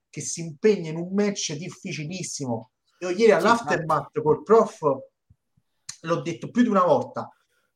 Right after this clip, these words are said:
Speaker 1: e Corradi,
Speaker 2: Sì.
Speaker 1: "Sfido chiunque a fare un match uno
Speaker 2: Sì.
Speaker 1: contro uno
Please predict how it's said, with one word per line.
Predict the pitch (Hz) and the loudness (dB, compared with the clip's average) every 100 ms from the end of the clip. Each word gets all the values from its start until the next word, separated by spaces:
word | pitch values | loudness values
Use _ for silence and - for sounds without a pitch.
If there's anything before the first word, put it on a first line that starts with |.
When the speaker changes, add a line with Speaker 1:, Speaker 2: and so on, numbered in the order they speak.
| _ | _
Speaker 1:
e | - 147 | -10 -8
Corradi, | - 143 135 120 120 120 - - - - _ | 0 2 2 0 -6 -10 -14 -20 -20 -20 _
Speaker 2:
Sì. | |
Speaker 1:
"Sfido | - - 233 202 156 | -10 -4 0 0 0
chiunque | 214 254 269 254 254 247 | 2 4 4 4 4 4
a | - 196 | 2 -2
fare | - 175 151 160 - | 0 -2 -2 -4 -8
un | 190 190 | -6 -4
match | 135 117 - - 123 - _ - | -4 -6 -6 -6 -8 -12 _ 0
uno | 240 170 | 2 2
Speaker 2:
Sì. | |
Speaker 1:
contro | 214 233 330 190 | 0 -2 -2 -2
uno | 156 151 | -2 -6